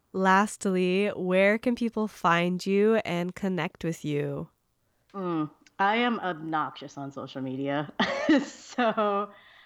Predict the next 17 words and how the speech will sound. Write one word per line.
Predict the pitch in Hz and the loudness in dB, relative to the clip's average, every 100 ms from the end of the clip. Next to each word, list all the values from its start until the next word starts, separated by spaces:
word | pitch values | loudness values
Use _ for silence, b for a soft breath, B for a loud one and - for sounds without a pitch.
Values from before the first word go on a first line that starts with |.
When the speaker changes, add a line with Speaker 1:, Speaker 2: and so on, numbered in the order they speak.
| B B - | B B -4
Speaker 2:
um, | 190 185 180 175 170 160 151 - _ _ _ _ | -2 0 0 0 -2 -6 -10 -14 _ _ _ _
on | 180 175 | -6 -4
Instagram | 175 185 - 180 180 175 170 165 | -6 -8 -8 -6 -2 0 0 -2
and | 156 | -6
Twitter, | - 160 156 180 | -4 -4 0 0
it's | 220 160 | 0 -2
Gab | 151 143 143 - 175 _ _ | 0 0 0 -6 -18 _ _
Tazilla. | 160 147 147 135 143 165 156 _ _ _ _ _ _ _ _ _ - _ _ _ | -10 -2 0 2 2 0 -6 _ _ _ _ _ _ _ _ _ -20 _ _ _
Um, | 180 170 160 156 156 156 151 151 151 - _ _ _ _ _ _ - | 0 2 4 4 2 2 -2 -4 -6 -10 _ _ _ _ _ _ -8
website | 170 170 170 - 185 180 190 - _ - | 0 0 -2 -2 2 2 0 -6 _ -8
is, | 156 151 151 151 151 147 147 147 147 147 139 - _ | -6 -6 -10 -14 -6 -2 0 0 0 -2 -6 -18 _
uh, | 147 143 | 0 0
gabby | 143 139 143 | 0 0 0
banson | 135 131 127 127 | -2 -2 -2 -2
dot | 120 - | -2 -4
com. | - 123 117 135 147 _ b b b b b b _ | 0 2 2 0 -4 _ b b b b b b _
Um, | 156 147 139 131 131 139 | 0 2 2 2 0 -4